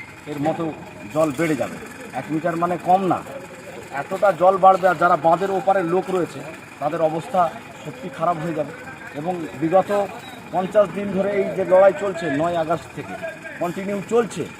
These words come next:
আমাদের ব্লক প্রশাসন হন্যে হয়ে এলাকায় মানুষের সাথে রয়েছেন এবং কাজ করছেন।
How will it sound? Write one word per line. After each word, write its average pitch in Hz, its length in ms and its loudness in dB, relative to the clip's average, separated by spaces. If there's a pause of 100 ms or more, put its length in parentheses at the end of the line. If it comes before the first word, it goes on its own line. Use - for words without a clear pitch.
(260)
আমাদের 156 260 -6
ব্লক 151 240 2 (100)
প্রশাসন 175 440 -4 (380)
হন্যে 202 300 2
হয়ে 185 240 6
এলাকায় 160 500 -2 (240)
মানুষের 143 320 -8
সাথে 147 200 -4
রয়েছেন 143 300 -4
এবং 135 220 -4
কাজ 139 120 -2 (120)
করছেন। - 220 -12